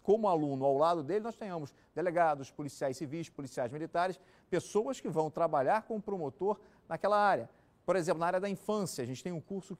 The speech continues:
que é curso de pós, que é direito, é, da família e de, e da infância e juventude, da infância e do, dos adolescentes. É, é importante que nessa turma não tenha só promotores, não tenhamos só promotores.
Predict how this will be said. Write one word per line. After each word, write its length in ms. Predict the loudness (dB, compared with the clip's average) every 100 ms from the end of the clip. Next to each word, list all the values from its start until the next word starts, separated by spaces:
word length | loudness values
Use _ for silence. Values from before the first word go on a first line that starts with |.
| _
que 80 | -4
é 500 | 0 0 2 0 0 -4 _
curso 180 | -12 -10
de 100 | -10
pós, 320 | -4 0 0
que 60 | -2
é 40 |
direito, 800 | -6 -4 -4 -6 -8 -6 -4 -6 -8 -14 _ _ _ -6
é, 320 | -2 0 0
da 100 | -2
família 460 | -4 -4 -4 -6
e 20 | -4
de, 760 | -2 -2 -2 -4 -6 -10 -12 -10
e 40 | -10
da 240 | -2 0
infância 360 | 0 -2 -6 -4
e 20 |
juventude, 540 | -4 -4 -2 0 2
da 120 | 0 -4
infância 440 | -4 -8 -8 -12 _
e 60 | -12
do, 100 | -10
dos 140 | -2
adolescentes. 760 | 0 2 0 -2 -4 -6 -8 -14 _ -20 -8
É, 160 | -4
é 40 | -2
importante 560 | -4 -6 -2 -2 -2
que 80 | -4
nessa 520 | -4 -2 0 -2 -4
turma 540 | -6 -4 -2 0 0 -2
não 160 | -2
tenha 260 | -4 -6 -6
só 140 | -6
promotores, 540 | -6 -6 -6 -4 -4 -4
não 100 | -4
tenhamos 380 | -4 -2 -4 -2
só 120 | -2
promotores. 560 | -2 -4 -4 -6 -8